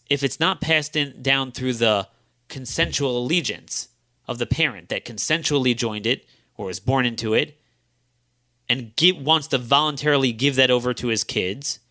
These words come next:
unless he wants to renounce it on his behalf or move away himself, but his kids get it. It's the opposite. So you have the opposite of birthright. You know, an, an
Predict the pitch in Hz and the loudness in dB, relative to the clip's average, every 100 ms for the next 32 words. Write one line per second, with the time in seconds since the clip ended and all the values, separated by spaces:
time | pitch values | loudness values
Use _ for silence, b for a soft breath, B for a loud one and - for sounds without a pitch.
0 | _ _ _ _ 104 117 113 - - 107 | _ _ _ _ -8 -4 -4 -4 -6 -8
1 | 113 - 101 104 113 107 104 95 127 117 | -8 -6 -6 -4 -6 -6 -6 -4 -2 0
2 | 104 98 107 107 101 139 131 117 107 98 | 0 0 -2 -6 -10 -4 -2 0 -2 -2
3 | 95 98 113 - 113 B B 135 123 - | -4 -2 0 0 0 B B -2 0 0
4 | 113 - 87 107 B B - 123 131 190 | 0 0 -2 -2 B B -4 0 4 4
5 | 190 110 - - B B B - 156 147 | 2 -2 -6 -10 B B B 0 4 4
6 | 147 135 - 190 226 202 190 156 117 156 | 4 2 2 2 4 2 4 2 4 4
7 | 185 - 123 98 - 127 113 107 120 127 | 6 4 2 2 2 0 -2 -2 -4 -6